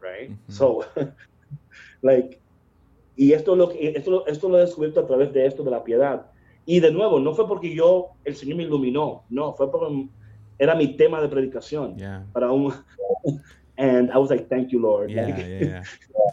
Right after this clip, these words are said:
Speaker 1: <laughs> because the Lord will use a, like, a, a, a topic to, like,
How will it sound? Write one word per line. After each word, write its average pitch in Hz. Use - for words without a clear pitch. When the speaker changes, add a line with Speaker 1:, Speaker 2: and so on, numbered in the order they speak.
Speaker 1:
<laughs> -
because 135
the 135
Lord 147
will 156
use 151
a, 131
like, 127
a, 107
a, 117
a 113
topic 123
to, 123
like, 113